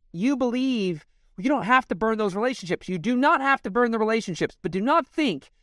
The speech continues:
you'll become an expert at five minutes a week working on the thing when the person you're learning from spent five hundred hou-, you know, fifty hours a week, five hundred hours a week. They spend so much more time. And so we just have to recognize these things and set our expectations accordingly, because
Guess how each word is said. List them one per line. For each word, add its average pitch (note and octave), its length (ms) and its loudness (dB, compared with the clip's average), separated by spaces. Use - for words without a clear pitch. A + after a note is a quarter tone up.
you'll A#3 180 0
become B3+ 260 0
an C4 80 4
expert E3 480 0
at F#3+ 60 -6
five A#3 360 2
minutes A3 260 -2
a G3+ 60 -2
week B3 340 -4
working A#3 320 0
on F#3+ 100 2
the F3+ 80 -2
thing F#3+ 240 -2
when F#3+ 140 -2
the F#3 60 -4
person A#3+ 340 -2
you're G3+ 100 0
learning A3+ 280 0
from F3 280 0
spent G3+ 280 -4
five A3+ 220 4
hundred A#3+ 420 0
hou-, - 200 2
you E3+ 120 0
know, C3 80 -4
fifty A#3+ 360 0
hours E3 260 6
a D3+ 60 -2
week, C#3 180 -4
five B3+ 160 2
hundred C4+ 280 2
hours G3 280 4
a E3+ 60 -2
week. D#3 200 -4
They B3 100 0
spend A3+ 260 2
so D4 320 0
much C4+ 260 0
more A#3 180 0
time. F3+ 460 0
And F#3+ 100 -10
so C4+ 80 0
we B3+ 80 2
just D4+ 240 0
have C4+ 180 2
to A3+ 100 -2
recognize G3+ 680 2
these F3+ 200 -2
things E3 320 -2
and D#3+ 140 -8
set C4+ 240 0
our C4 100 0
expectations F#3+ 840 -2
accordingly, F3+ 720 -2
because G#3+ 360 0